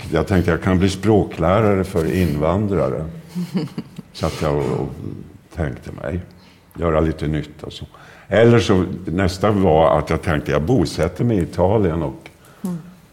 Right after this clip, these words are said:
Speaker 1: kanske börjar skriva, mm, och åker hem någon gång med någon pjäs
Speaker 2: Mm.
Speaker 1: eller någonting sånt där.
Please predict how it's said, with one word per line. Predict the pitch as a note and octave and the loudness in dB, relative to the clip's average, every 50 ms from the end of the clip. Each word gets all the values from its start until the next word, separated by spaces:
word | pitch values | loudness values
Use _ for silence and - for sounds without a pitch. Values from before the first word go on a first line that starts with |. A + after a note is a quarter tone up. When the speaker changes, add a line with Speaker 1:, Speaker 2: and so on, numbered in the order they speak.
| _ _ - - - | _ _ -18 -6 -2
Speaker 1:
kanske | F#2 E2+ - - - F2+ | -2 -2 -2 -2 -4 -4
börjar | D2+ D2 F2 E2+ D#2 D2 C#2+ | 0 2 2 2 2 2 0
skriva, | D2 - - - E2+ D#2+ D2 C2+ B1+ C#2 C#2 C2+ C#2+ C#2 | -2 -4 -4 -2 -2 0 0 0 0 0 0 0 0 0
mm, | B1 A1 G1+ - - G1+ G1+ G1+ G1+ G1+ G1+ G1+ G1+ G1+ G1+ G1+ G1+ G1+ G1+ G1+ - G1+ - | -2 -4 -6 -8 -10 -10 -12 -12 -12 -12 -12 -12 -12 -12 -12 -12 -12 -12 -14 -14 -14 -14 -12
och | - C2 B1+ A#1+ - - | -10 -8 -6 -6 -8 -8
åker | - D2 - - - E2 | -8 -10 -8 -6 -4 -4
hem | C#2 C#2+ D#2+ C#2+ C#2 C#2+ C#2 | -2 0 0 0 0 -2 -2
någon | C#2 C#2+ C#2+ B1+ | -4 -4 -4 -4
gång | C2 C#2 B1+ A#1+ B1 A#1+ | -4 -6 -6 -6 -8 -10
med | A#1+ B1+ B1+ | -10 -10 -10
någon | C2 B1+ B1+ | -10 -10 -12
pjäs | - - - A1+ C2 B1+ - - - | -12 -12 -10 -8 -8 -8 -8 -10 -12
Speaker 2:
Mm. | - - | -12 -12
Speaker 1:
eller | A2 - | -12 -14
någonting | - F#2+ - - - - | -16 -16 -18 -18 -20 -20
sånt | - - - - | -20 -20 -20 -20
där. | - - | -20 -20